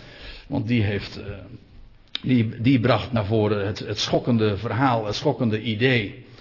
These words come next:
En mensen zijn daar nog steeds natuurlijk, ja, daar, goh, daar kom je, daar kan je, kan je nooit vrede mee krijgen natuurlijk. Het idee dat je uit, uit de dierenwereld zou voortkomen en dat de apen jouw v-, verre voorouders waren. Begrijp je?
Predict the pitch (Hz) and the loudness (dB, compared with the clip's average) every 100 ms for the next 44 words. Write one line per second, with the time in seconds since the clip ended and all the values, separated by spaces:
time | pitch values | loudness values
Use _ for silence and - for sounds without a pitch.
0 | - - 117 110 113 110 107 107 104 101 | -20 -10 -2 0 0 0 0 0 -2 -2
1 | 135 120 117 104 107 98 98 - - 101 | 0 0 0 -2 -2 -4 -8 -12 -10 -10
2 | 95 90 - - - 135 107 - - - | -10 -12 -18 -18 -10 -8 -10 -18 -20 -20
3 | - 110 120 113 104 104 101 90 - - | -14 -8 -2 0 2 0 0 -4 -8 -20
4 | - - - 135 131 131 131 131 151 156 | -20 -20 -10 -2 2 2 0 2 2 2
5 | - - 208 190 135 104 101 92 101 92 | 0 2 2 4 2 0 0 0 -2 -4
6 | 90 90 - - - _ _ _ _ _ | -6 -12 -16 -20 -20 _ _ _ _ _
7 | _ _ _ _ _ _ - 113 117 107 | _ _ _ _ _ _ -12 -8 -4 2
8 | 170 156 139 - 135 135 135 - 123 135 | 4 4 2 2 0 0 0 -6 -4 0
9 | 123 104 107 104 151 202 151 131 131 120 | 0 0 -4 -2 0 2 2 2 2 0
10 | 117 - 120 123 113 123 - 113 107 107 | -4 -2 -2 0 -2 -2 0 2 2 0
11 | 104 101 - 113 110 110 104 98 95 - | -4 -4 -4 -4 -2 -2 0 0 -4 -6
12 | 107 - 101 95 156 127 127 110 101 95 | -14 -8 -6 -4 2 2 2 0 -2 -4
13 | 95 85 85 - - _ _ _ _ _ | -6 -6 -10 -16 -20 _ _ _ _ _
14 | _ _ _ - 113 123 | _ _ _ -4 0 0